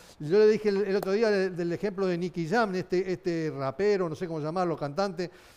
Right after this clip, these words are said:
delincu-, eh, eh, eh, bueno, drogadicto, madre, padre, él, eh, cárcel, delincuencia.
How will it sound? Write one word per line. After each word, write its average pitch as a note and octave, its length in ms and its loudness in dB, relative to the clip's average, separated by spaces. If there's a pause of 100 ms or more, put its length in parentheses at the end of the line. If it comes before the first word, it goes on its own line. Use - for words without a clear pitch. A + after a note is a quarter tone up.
(380)
delincu-, E3 500 -4
eh, F3+ 160 -2
eh, F3 480 -4
eh, F3 220 -6
bueno, F3 260 -2
drogadicto, E3 580 0
madre, F#3+ 480 2
padre, F#3+ 680 4
él, G3 400 2 (300)
eh, F3 360 0
cárcel, G3 460 4
delincuencia. F3+ 800 0